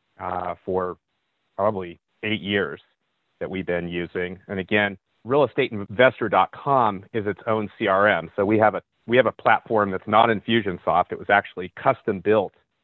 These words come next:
probably got a million and a half to two million dollars of investment money and years of, of building that software product. Specifically, it's a C R M,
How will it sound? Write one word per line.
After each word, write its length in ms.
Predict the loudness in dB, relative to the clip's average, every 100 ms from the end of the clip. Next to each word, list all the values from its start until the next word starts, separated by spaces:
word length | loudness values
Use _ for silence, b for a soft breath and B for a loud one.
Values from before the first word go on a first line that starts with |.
| _ _ _ _ _
probably 260 | 2 2 2
got 140 | 2
a 40 | 4
million 260 | 4 4
and 80 | 2
a 60 | 0
half 200 | 0 -2
to 80 | -6
two 140 | -2
million 280 | 0 0 2
dollars 340 | 4 4 2 -2
of 100 | -4
investment 580 | 0 0 0 -6 -8
money 380 | -6 -6 -6 -12 _
and 160 | -8 -2
years 300 | 2 2 2
of, 160 | -6 -10 _ _ _
of 180 | -6 -2
building 400 | 4 4 4 -2
that 200 | -2 -4 _ _ -2 4
software 340 | 4 4 -2
product. 480 | 0 2 4 4 -2
Specifically, 640 | -8 -4 2 4 4 2
it's 120 | 0 -2
a 80 | -4
C 100 | 0
R 240 | 2 2 2
M, 260 | -2 -4